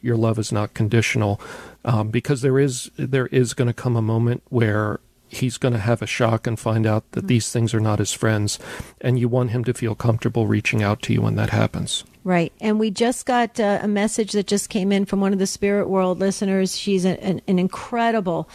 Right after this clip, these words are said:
Speaker 2: an incredible woman of God, Heidi, and she just said, "Tomorrow is the Feast of Saint Monica. Please tell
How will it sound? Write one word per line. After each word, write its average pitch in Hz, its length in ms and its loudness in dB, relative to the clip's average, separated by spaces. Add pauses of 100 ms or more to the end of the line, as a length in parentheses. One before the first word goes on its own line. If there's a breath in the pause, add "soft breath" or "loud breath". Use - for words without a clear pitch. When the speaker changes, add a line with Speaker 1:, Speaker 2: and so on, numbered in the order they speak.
(300 loud breath)
Speaker 2:
an 196 100 0
incredible 214 680 0
woman 202 300 0
of 190 160 -4
God, 190 380 2 (340 loud breath)
Heidi, 202 500 2
and 185 240 -2
she 226 160 0
just 208 260 2
said, 208 220 2
"Tomorrow 208 440 0
is 202 180 -2
the 196 80 -4
Feast 214 340 0
of 170 80 -2
Saint 185 260 0
Monica. 202 640 0
Please 220 460 0
tell 202 460 0